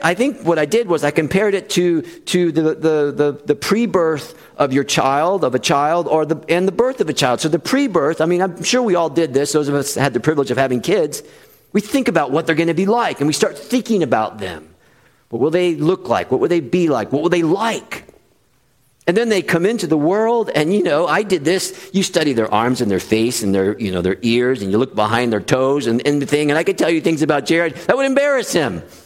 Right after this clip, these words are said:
my son Jared. But you want to know all about them. But with God, it's infinitely better. He knew them before there was an actual flesh and blood them to know and to love.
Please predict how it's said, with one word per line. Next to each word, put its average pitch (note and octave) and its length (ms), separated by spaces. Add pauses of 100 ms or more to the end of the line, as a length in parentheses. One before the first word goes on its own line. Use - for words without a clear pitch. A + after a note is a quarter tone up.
(120)
my F#2+ 100
son B2 280
Jared. F2+ 440 (880)
But B3+ 120
you C4+ 80
want C4+ 240
to D4 40
know C4 180
all A#3 180
about A3 380
them. G2 240 (1300)
But A3 140
with G#3 200
God, G3 600 (640)
it's G#3+ 180
infinitely A#3+ 520
better. F3+ 520 (500)
He C#4 300
knew B3 300
them D#3 720 (340)
before B3 380
there A#3 120
was G#3 100
an G#3+ 100
actual G3+ 480
flesh G#3+ 320
and F#3+ 120
blood F#3+ 280
them G3+ 340
to F#3 120
know G#3 500
and F3 140
to G#3 80
love. A#3 460